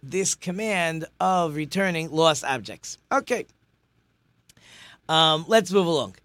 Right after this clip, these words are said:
So, uh, I'm not gonna get to everything over here. So let's skip around over here. So here's a fantastic one. So a lot of money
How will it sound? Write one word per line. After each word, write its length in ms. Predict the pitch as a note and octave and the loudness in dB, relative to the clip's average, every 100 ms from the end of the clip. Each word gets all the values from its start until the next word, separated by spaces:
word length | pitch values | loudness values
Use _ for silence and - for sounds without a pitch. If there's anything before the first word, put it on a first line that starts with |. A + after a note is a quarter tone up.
| _ _ _ _ | _ _ _ _
So, 480 | - - D#3+ D3+ D3 | -6 0 2 4 2
uh, 140 | C#3 C#3 | 2 0
I'm 160 | D3+ | 0
not 160 | D#3 C#3+ | 2 0
gonna 160 | C3+ | -2
get 220 | B2+ C3 B2+ | -4 -6 -4
to 80 | |
everything 320 | C3+ B2 A#2+ A2+ | -4 -4 -6 -8
over 160 | G#2+ | -8
here. 400 | A#2+ E3+ C#3 D#3 _ _ - | -4 -2 0 -2 _ _ -8
So 180 | - D3+ | -4 0
let's 220 | D3+ - | 0 2
skip 380 | - - G3+ F#3 | 0 2 -2 0
around 320 | E3 C#3+ B2 | 2 2 0
over 160 | A#2 A2 | -6 -8
here. 240 | G#2+ F#2 _ _ | -10 -14 _ _
So 160 | - E3 | -8 -4
here's 280 | F#3 B3 G3 | 0 0 0
a 120 | E3 | -2
fantastic 840 | D#3+ D3+ C#3 D#3+ D3+ - A2+ G2 | -2 -4 -4 -4 -2 -4 -8 -14
one. 220 | G2 F#2+ - _ _ _ _ - - _ - | -16 -16 -20 _ _ _ _ -20 -20 _ -12
So 400 | - D#3+ F3 - _ | -4 -2 -4 -8 _
a 80 | E3+ | -8
lot 220 | G3 A#3 | -4 2
of 140 | G#3 F3+ | 2 4
money 680 | F3+ G3+ G#3 E3 C3+ G#2+ | 4 4 4 2 -2 -6